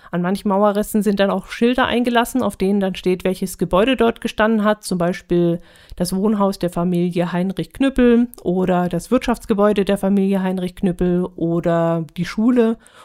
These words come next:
und so weiter und so fort. Und alles war bis auf die Mauerreste von einem zarten,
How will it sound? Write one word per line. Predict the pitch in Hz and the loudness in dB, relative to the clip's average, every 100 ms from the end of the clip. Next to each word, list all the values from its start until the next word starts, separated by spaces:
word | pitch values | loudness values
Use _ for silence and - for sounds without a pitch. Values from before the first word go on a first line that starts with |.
| - | -8
und | 170 | -6
so | 165 | -2
weiter | 160 156 160 | -2 -2 -4
und | 165 | -6
so | 156 | -8
fort. | - 156 - - - - - _ | -4 -4 -4 -10 -20 -20 -20 _
Und | - 170 | -10 -2
alles | 180 220 220 | 0 0 0
war | 196 196 196 | 2 2 0
bis | 208 - | -2 -4
auf | - | -4
die | - | -2
Mauerreste | 190 170 214 202 214 - 214 214 - _ _ _ | -2 2 0 0 -4 -2 0 0 -2 _ _ _
von | - 196 | -6 -4
einem | 196 196 | 0 -2
zarten, | 202 190 190 214 240 233 | -2 -2 0 2 2 2